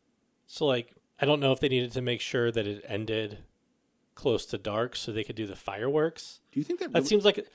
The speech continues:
Speaker 1: that seems like a dumb reason to me.
Speaker 2: Yeah, I can't
Speaker 1: To,
Speaker 2: imagine.
Speaker 1: like, say, like, Oh, we have to make this game unwatchable for, like, anybody but the absolute most committed people in the rest of the country.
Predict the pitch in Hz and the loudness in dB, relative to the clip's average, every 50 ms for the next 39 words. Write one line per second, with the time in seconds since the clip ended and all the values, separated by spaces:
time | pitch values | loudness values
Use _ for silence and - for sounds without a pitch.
0 | _ _ - 208 202 - - 254 247 220 220 - 165 139 120 113 143 139 135 135 | _ _ 4 4 6 6 6 4 6 8 6 6 6 2 0 2 2 4 4 4
1 | 139 139 139 135 139 - - _ _ _ _ _ _ _ _ _ _ _ _ - | 2 0 -2 -4 -6 -10 -14 _ _ _ _ _ _ _ _ _ _ _ _ -8
2 | 127 123 127 135 127 - 160 147 147 156 147 - - _ - - 165 151 156 156 | -2 0 0 2 2 2 2 0 0 -2 -6 -8 -14 _ -8 -4 -2 0 2 2
3 | 156 160 151 - _ _ _ - 127 120 110 113 - - - 151 139 131 131 151 | 2 0 -2 -10 _ _ _ -8 -6 -6 -6 -6 -8 -6 -6 -4 -2 0 2 4
4 | 143 139 131 113 - 165 147 131 127 - 156 143 139 135 139 113 - 147 170 160 | 4 4 4 2 4 4 4 4 4 6 6 8 8 8 6 4 6 6 4 4
5 | - - 147 135 131 123 - 135 113 - - 135 123 117 117 113 120 - 131 123 | 4 2 0 0 0 0 0 -4 -4 -2 0 2 2 4 4 2 2 0 -2 -2
6 | 120 113 110 110 113 110 - - 123 120 117 117 113 110 - - 113 107 107 107 | 0 2 2 4 4 2 0 -2 -2 0 2 0 0 -2 -4 -4 -2 -2 -2 -2
7 | 107 98 95 - - _ _ _ _ _ _ _ _ _ _ _ _ _ _ _ | -2 -2 -4 -4 -8 _ _ _ _ _ _ _ _ _ _ _ _ _ _ _
8 | _ _ _ _ _ _ _ _ _ _ _ _ - 139 135 139 135 120 135 135 | _ _ _ _ _ _ _ _ _ _ _ _ 0 2 2 2 2 0 0 0
9 | 127 127 123 120 123 117 - - - 135 117 120 117 117 - - - 127 120 117 | 2 2 0 2 0 0 -2 -2 -4 -2 -2 0 -2 -2 -2 -2 -2 0 -2 -2
10 | - 123 117 110 - - - - 107 107 101 104 101 - - - 107 104 - - | -2 -2 -2 -2 -2 -4 -8 -10 -8 -6 -6 -6 -8 -8 -8 -8 -8 -6 -4 -2
11 | 117 107 104 104 98 92 104 95 - - 113 101 101 - 107 98 95 - - 117 | -2 -2 -2 -2 -4 -6 -8 -8 -8 -10 -12 -12 -10 -8 -8 -8 -8 -6 -6 -6
12 | 117 123 123 | -6 -6 -8